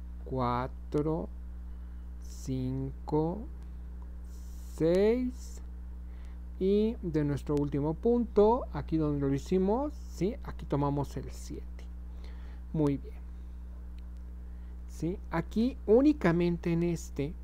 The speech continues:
para que ya no se nos siga yendo este, que ya ocupamos, vamos a amarrarlo. Hacemos un nudito.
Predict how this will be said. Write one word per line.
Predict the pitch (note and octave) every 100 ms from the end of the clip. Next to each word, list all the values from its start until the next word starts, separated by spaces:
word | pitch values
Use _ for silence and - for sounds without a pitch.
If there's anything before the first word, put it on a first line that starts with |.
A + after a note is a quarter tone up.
| -
para | B2+ A#2+
que | -
ya | B2 C#3
no | F#3 F#3
se | G3+
nos | F3 C#3+
siga | F3 E3+
yendo | D#3 D#3+ D#3+ E3+ F3
este, | D#3 - - B2 - -
que | C3
ya | A#2
ocupamos, | - D#3 - C#3+ B2+ C#3 - - - - - - -
vamos | C3+ C3+ D3 E3
a |
amarrarlo. | E3 F3 F#3 A#3+ - - - - - -
Hacemos | - C#3+ E3 E3+ D#3
un | E3+ D#3
nudito. | D3+ - -